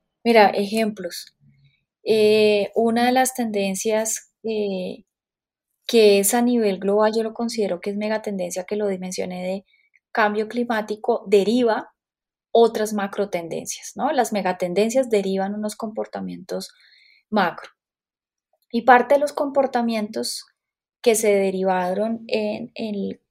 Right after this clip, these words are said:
la pandemia fue, eh, los insumos de único uso. Hablemos de platos desechables, cubiertos desechables, que habíamos hecho unos avances en términos de cambio de consumo en restaurantes.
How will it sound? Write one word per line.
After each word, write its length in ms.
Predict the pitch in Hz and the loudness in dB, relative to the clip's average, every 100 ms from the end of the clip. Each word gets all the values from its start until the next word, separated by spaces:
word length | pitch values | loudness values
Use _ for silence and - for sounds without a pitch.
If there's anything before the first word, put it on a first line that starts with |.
| - | -12
la 220 | - 208 | -4 -2
pandemia 680 | 214 254 277 226 233 262 - _ _ _ | -2 0 2 2 -2 -6 -14 _ _ _
fue, 640 | - 247 247 247 254 - - | -4 4 4 4 2 -2 -6
eh, 720 | - 226 214 208 196 196 - - _ _ _ _ _ _ _ _ | -4 -2 0 -2 -2 -4 -8 -14 _ _ _ _ _ _ _ _
los 800 | 226 226 220 214 - - - - _ | -2 2 4 2 -4 -8 -10 -14 _
insumos 680 | 240 220 220 277 269 277 262 | -2 0 0 0 2 2 4
de 120 | 269 | 4
único 440 | 220 202 196 240 | 4 0 0 4
uso. 440 | 233 233 202 - - _ _ _ _ _ _ _ | 4 4 2 -4 -12 _ _ _ _ _ _ _
Hablemos 460 | 202 214 202 190 190 | 4 6 4 2 -2
de 100 | 226 | 0
platos 400 | 226 202 185 180 | 2 2 0 -2
desechables, 680 | 202 226 220 226 208 208 214 | 0 0 -2 2 2 2 0
cubiertos 400 | 220 208 196 185 | 2 0 0 0
desechables, 560 | 214 226 220 185 190 | 0 0 -2 -2 -2
que 100 | - | 0
habíamos 280 | 220 180 190 | 0 0 -4
hecho 240 | 233 262 269 | -4 -2 -2
unos 320 | 262 285 320 | -2 -4 -2
avances 640 | 262 202 202 202 240 262 | 2 4 2 2 0 0
en 140 | 277 233 | 0 0
términos 400 | 214 196 220 240 | -2 -2 -2 -2
de 100 | 247 | -2
cambio 260 | 208 190 | -4 -6
de 40 | 196 | -4
consumo 460 | 247 233 220 190 | -4 -2 -4 -4
en 60 | 190 | -4
restaurantes. 760 | 233 - 233 202 175 - 202 | -4 -2 -2 0 -2 -6 -12